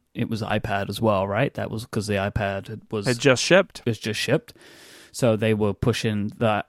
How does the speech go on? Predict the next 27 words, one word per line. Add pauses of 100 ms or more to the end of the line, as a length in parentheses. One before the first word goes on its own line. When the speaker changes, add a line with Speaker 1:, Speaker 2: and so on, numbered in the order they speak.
Speaker 1:
like,
iPad
apps
as
well. (340)
But
also
at
W
W
D
C
two
thousand
and
ten, (100)
they
unveiled
the
iPhone
four. (240)
'Cause
that,
<laughs>
again, (440)
there
was,